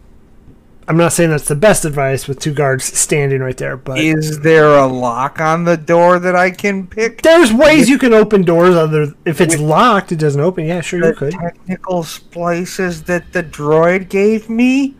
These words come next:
Speaker 1: Yeah. I mean,
Speaker 2: Okay, I'll
Speaker 1: convenient.
Speaker 2: try those.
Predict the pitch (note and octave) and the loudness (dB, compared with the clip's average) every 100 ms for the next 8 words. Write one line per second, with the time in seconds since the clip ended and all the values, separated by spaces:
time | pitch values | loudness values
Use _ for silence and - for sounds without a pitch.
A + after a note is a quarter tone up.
0 | _ _ D#3+ A3+ A#3+ - _ _ _ _ | _ _ -4 -2 -2 -8 _ _ _ _
1 | - D3+ E3 D#3 D3 A#3 A3+ G#3 E3 D3 | -4 0 2 2 2 2 2 2 2 2
2 | A3 G#3 G3+ G#3+ F#3+ B3+ G#3+ B2+ A#2+ - | 4 4 2 2 2 4 2 -2 -6 -20